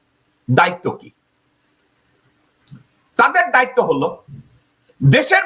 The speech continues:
ভিতরে এমন কোন উদ্ভূত পরিস্থিতি যদি তৈরি হয়, ইমার্জেন্সি তৈরি হয়, টেরোরিজম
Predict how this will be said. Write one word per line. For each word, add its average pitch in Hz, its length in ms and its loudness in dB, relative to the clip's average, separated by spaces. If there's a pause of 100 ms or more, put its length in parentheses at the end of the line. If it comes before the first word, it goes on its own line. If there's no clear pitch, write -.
ভিতরে 311 320 2 (320)
এমন 381 240 0 (180)
কোন 320 120 4 (260)
উদ্ভূত 302 360 2 (220)
পরিস্থিতি 277 580 0 (600)
যদি 277 180 0 (120)
তৈরি 180 280 2
হয়, - 160 -2 (160)
ইমার্জেন্সি 330 520 -2 (140)
তৈরি 123 280 2
হয়, - 180 -4 (720)
টেরোরিজম 277 600 0